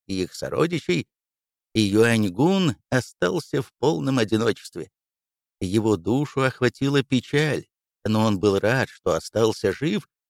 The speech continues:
да ещё овладел двумя редчайшими сокровищами. Поистине, как говорится, нет худа без добра. Юаньгун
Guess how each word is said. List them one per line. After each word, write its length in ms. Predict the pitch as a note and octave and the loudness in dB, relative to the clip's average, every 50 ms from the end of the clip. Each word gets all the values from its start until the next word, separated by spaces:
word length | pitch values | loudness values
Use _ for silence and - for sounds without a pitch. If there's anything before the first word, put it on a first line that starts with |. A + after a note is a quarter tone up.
| _ _ _ _ | _ _ _ _
да 140 | - - G#2 | -6 -2 0
ещё 360 | G#2 G2+ G2+ - - - A#2+ | 0 0 0 -2 -2 0 2
овладел 580 | B2+ C3 A2+ A#2 B2 A2+ F#2 D#2+ B2+ C#3+ D3 C3+ | 2 2 4 4 6 4 6 6 4 2 2 2
двумя 640 | F#2+ F#2+ G#2 A2+ A2+ G#2 G2+ G#2+ A#2+ D3+ E3+ E3 | 0 0 2 2 4 4 2 0 0 0 -2 -2
редчайшими 800 | D3+ C3 C3 A#2+ - _ _ - A#2 - - C#3+ - - E3+ E3+ D#3+ | -2 -2 -2 -2 -4 _ _ -4 -4 -4 -4 -6 -8 -6 -6 -6 -8
сокровищами. 880 | - - D3 D3 - D#3+ - - - B2+ G#2 - - A2+ G#2+ G#2+ G2 - _ _ _ _ _ _ _ _ _ _ _ | -4 -4 -4 -4 -2 -2 -2 0 0 -2 -2 -4 -2 0 0 0 0 -2 _ _ _ _ _ _ _ _ _ _ _
Поистине, 800 | - G2 F#2+ F#2+ G#2 A#2+ D#3 D#3+ - - - G#3+ G3+ G#3 G#3 F#3 | 0 0 2 2 2 2 0 0 -2 -4 -4 -4 -2 -2 -2 -4
как 240 | D#3 - F#3 F3 E3+ | -2 0 0 0 0
говорится, 680 | D#3+ F#3 F#3 F#3 F#3 F#3 F#3 D#3 - - - E3+ C3 - _ _ _ _ _ _ - | 0 -2 -2 0 -2 -4 -6 -10 -10 -4 -4 -2 -4 -4 _ _ _ _ _ _ -4
нет 300 | D#3+ E3+ D#3+ D3 - - | 0 2 2 2 0 -2
худа 560 | - _ - C3+ A#2+ A2 F#2 G#2 G2+ F2 - - _ _ _ | -8 _ -4 -2 0 2 2 2 2 0 -2 -6 _ _ _
без 300 | A2+ G#2 A#2 A#2 G2+ - | -6 0 2 2 2 2
добра. 500 | F2 F2 G#2+ G2+ F#2 G2 F2+ - - - _ _ _ _ _ _ _ _ _ _ _ _ _ _ _ _ _ _ _ _ _ _ _ _ | 2 2 2 2 2 0 -2 -4 -4 -10 _ _ _ _ _ _ _ _ _ _ _ _ _ _ _ _ _ _ _ _ _ _ _ _
Юаньгун 840 | - G2+ G#2+ A#2+ B2 B2+ B2+ A#2 A2 G2+ B2 C#3+ D#3+ E3 D#3+ C3+ G2+ | -2 2 4 6 6 6 6 4 2 2 2 2 2 4 2 2 0